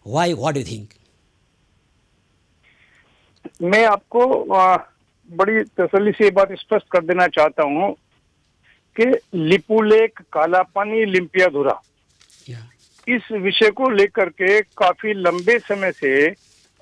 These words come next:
Speaker 2: हम लोगों का वहाँ पैदल के द्वारा, खच्चरों के द्वारा आना जाना था और काफी लंबे समय से उस जगह को हम लोग, अ, इस्तेमाल में वो था।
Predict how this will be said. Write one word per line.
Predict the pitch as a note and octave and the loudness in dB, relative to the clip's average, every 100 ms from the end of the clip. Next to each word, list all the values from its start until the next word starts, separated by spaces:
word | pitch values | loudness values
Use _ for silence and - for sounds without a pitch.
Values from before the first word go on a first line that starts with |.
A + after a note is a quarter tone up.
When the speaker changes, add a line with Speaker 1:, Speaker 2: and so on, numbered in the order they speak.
| D#3 | -4
Speaker 2:
हम | F3 | 2
लोगों | G#3+ G3+ G3+ | 4 4 2
का | F#3+ G3+ | 2 0
वहाँ | F#3 E3+ | 2 0
पैदल | F#3+ - D#3 C#3+ D#3 | 0 0 -2 0 -2
के | D3+ | -4
द्वारा, | F#3 F3 F3 F#3+ G3+ | -4 0 2 4 0
खच्चरों | - D3 E3 E3+ | -2 -10 -6 -4
के | F3+ | -2
द्वारा | E3+ D3+ D3+ | 2 4 4
आना | F#3+ G#3 F#3 F#3+ | 2 0 -2 -2
जाना | F#3+ D#3+ E3+ | 0 0 0
था | G#3+ - D3+ - _ _ _ _ _ _ _ | -2 -2 -2 -4 _ _ _ _ _ _ _
और | - | -12
काफी | - G#3+ - B3 | -2 -2 0 2
लंबे | G#3+ G#3+ A#3 | 2 2 -2
समय | B3 A#3 | 0 -2
से | G3+ B3 | 0 2
उस | A3 - - _ _ _ - | 0 -2 -20 _ _ _ -2
जगह | D#3 D#3 F#3 | 0 2 0
को | G#3+ B3 | 0 0
हम | F#3 | 2
लोग, | G3+ G3+ - _ _ _ _ | 0 0 -6 _ _ _ _
अ, | F#3+ F3+ | -6 -4
इस्तेमाल | G3 - A3+ A3 A3 | -4 -2 0 2 2
में | A3+ | 4
वो | A3 | 4
था। | G3+ - E3 A3 | 2 0 2 0